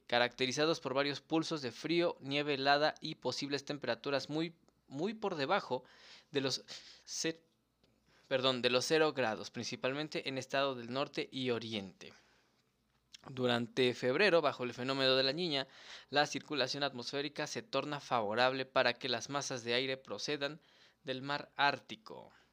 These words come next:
Todo esto se traduce a varios periodos invernales importantes. Entonces, por lo pronto, toda esta, todo este fin de semana va a ser muchísimo frío. Entonces,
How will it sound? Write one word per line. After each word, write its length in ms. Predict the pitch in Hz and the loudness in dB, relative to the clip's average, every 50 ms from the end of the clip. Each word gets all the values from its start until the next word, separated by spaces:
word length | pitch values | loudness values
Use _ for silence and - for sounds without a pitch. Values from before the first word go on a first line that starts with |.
| _ - - | _ -2 2
Todo 180 | 135 135 131 | 4 4 4
esto 200 | 131 131 - 156 | 2 0 -2 -4
se 140 | 135 - 123 | -4 -4 -2
traduce 560 | - 123 131 151 175 165 - 170 180 - - - | 2 2 4 4 4 2 4 2 2 2 0 0
a 120 | 127 127 | 0 2
varios 300 | 131 135 131 139 131 - | 2 2 0 0 -4 -6
periodos 500 | - _ 151 143 147 160 160 147 - - | -6 _ 0 2 2 2 2 2 -2 -4
invernales 680 | - 185 170 165 151 147 139 143 151 151 151 147 - - | -4 -2 0 2 2 0 0 0 -2 -2 -2 -4 -8 -8
importantes. 1200 | - 151 139 139 135 - 139 127 - - - - 101 95 92 92 - - - - - - - - - _ - - - _ _ | -8 -6 -6 -6 -4 -2 -2 -2 -2 -2 -4 -6 -6 -6 -8 -12 -16 -16 -16 -14 -12 -14 -14 -14 -16 _ -20 -20 -20 _ _
Entonces, 440 | - 123 117 - 139 135 127 139 131 | -10 -6 -2 0 0 2 0 -2 -2
por 120 | - 143 | 0 0
lo 140 | 143 143 139 | 2 2 2
pronto, 480 | - 185 214 208 - 202 196 165 - - _ _ _ _ _ | 2 2 2 2 2 0 0 0 -2 -6 _ _ _ _ _
toda 200 | - 196 214 226 | 0 2 2 2
esta, 300 | 220 220 - 233 208 156 | 2 0 0 0 0 0
todo 240 | - - - 233 247 | 2 6 8 8 8
este 180 | 247 247 214 | 8 6 2
fin 200 | 202 - 196 208 | -2 0 0 0
de 80 | 208 190 | 0 0
semana 380 | - - 170 175 180 190 185 170 | 0 0 0 0 2 2 4 2
va 80 | 160 | 2
a 40 | 160 | 0
ser 220 | - - 180 170 | -2 -4 -6 -6
muchísimo 560 | 170 165 147 - - - 147 139 147 127 120 107 | -6 -8 -6 -6 -4 -4 -4 -4 -4 -4 -6 -6
frío. 260 | - - 104 90 95 | -8 -12 -14 -14 -14
Entonces, 460 | 101 98 104 113 113 113 117 113 - | -16 -16 -14 -12 -10 -10 -10 -10 -12